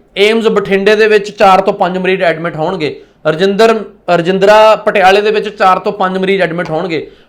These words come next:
ਟੋਟਲ ਚਾਲੀ ਤੋਂ ਪੰਜਾਹ ਮਰੀਜ਼ਾਂ ਦੀ ਦਵਾਈਆਂ ਚੌਵੀ ਘੰਟੇ ਸਾਡੀ ਟੀਮ ਵੱਲੋਂ ਚੱਲਦੀਆਂ ਰਹਿੰਦੀਆਂ ਨੇ। ਆਹ ਸਾਰੇ ਬਿੱਲ ਨੇ ਜਿਹੜੇ ਹੌਸ-, ਆਹ ਸਾਰੇ ਇੱਕ ਇੱਕ ਰੁਪਏ ਦੇ ਬਿੱਲ ਨੇ। ਭਾਈ, ਮੈਨੂੰ ਤਾਂ ਦੇਖ ਦੇਖ ਕੇ ਇੰਨਾ ਚਾਅ ਚੜ੍ਹ ਰਿਹਾ ਹੈ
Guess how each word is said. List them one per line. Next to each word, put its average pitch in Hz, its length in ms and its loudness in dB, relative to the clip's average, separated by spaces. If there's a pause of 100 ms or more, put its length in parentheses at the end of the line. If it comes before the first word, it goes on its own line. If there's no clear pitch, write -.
(140)
ਟੋਟਲ 214 420 2
ਚਾਲੀ 202 380 0
ਤੋਂ 233 140 0
ਪੰਜਾਹ 202 400 -4
ਮਰੀਜ਼ਾਂ 202 340 -2
ਦੀ 208 80 -2
ਦਵਾਈਆਂ 165 540 -4 (540)
ਚੌਵੀ 233 460 2
ਘੰਟੇ 190 480 -4 (160)
ਸਾਡੀ 190 280 0
ਟੀਮ 196 300 -4
ਵੱਲੋਂ 202 200 -2
ਚੱਲਦੀਆਂ 196 360 -2
ਰਹਿੰਦੀਆਂ 190 220 -2
ਨੇ। 214 100 -4
ਆਹ 196 160 2
ਸਾਰੇ 208 240 0
ਬਿੱਲ 151 280 2
ਨੇ 139 100 -4 (800)
ਜਿਹੜੇ 208 480 2 (360)
ਹੌਸ-, 175 300 0
ਆਹ 202 80 0
ਸਾਰੇ 208 280 2
ਇੱਕ 220 140 -4
ਇੱਕ 220 140 -6
ਰੁਪਏ 214 220 -2
ਦੇ 214 100 2
ਬਿੱਲ 175 300 0
ਨੇ। 233 160 -4 (380)
ਭਾਈ, 208 340 -2 (280)
ਮੈਨੂੰ 190 220 -6
ਤਾਂ 220 140 -2
ਦੇਖ 185 240 -2
ਦੇਖ 202 220 -2
ਕੇ 202 100 -6
ਇੰਨਾ 196 240 -2
ਚਾਅ 185 220 0
ਚੜ੍ਹ 180 240 0
ਰਿਹਾ 190 140 0
ਹੈ 196 200 -8